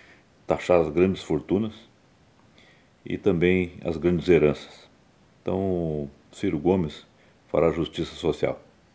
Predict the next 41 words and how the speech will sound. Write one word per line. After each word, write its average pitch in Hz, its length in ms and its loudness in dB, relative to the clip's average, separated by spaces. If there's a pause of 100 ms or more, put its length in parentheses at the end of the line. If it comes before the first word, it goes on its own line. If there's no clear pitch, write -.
(260)
Por 78 140 -4
isso, - 280 -8 (220)
eu 78 160 -8
sou 76 400 -4
Ciro 78 260 -6
Gomes. 73 240 -10 (540)
Meu 107 160 -2
candidato 123 480 2
a 131 40 2
governador 92 520 2
do 82 140 2
estado 90 400 2
é - 20 4
Jairo 95 300 2
Jorge, 71 360 0 (800)
homem 87 240 -2
que 92 60 -12
transformou 90 520 -2
Canoas 98 540 0
e 90 80 -8
quer - 160 -2
transformar 87 420 -2
o 90 80 2
estado 92 300 2
do 85 80 -4
Rio 80 100 -10
Grande 80 220 -4
do 73 80 -10
Sul. - 240 -16 (720)
Quer - 180 0
criar 92 240 4
a 92 60 6
lei 95 220 2
do 107 100 -6
gatilho 104 420 2
para - 120 -4
o - 20 -2
I - 20 -4
C 85 140 -2
M 80 160 0
S, 85 320 -2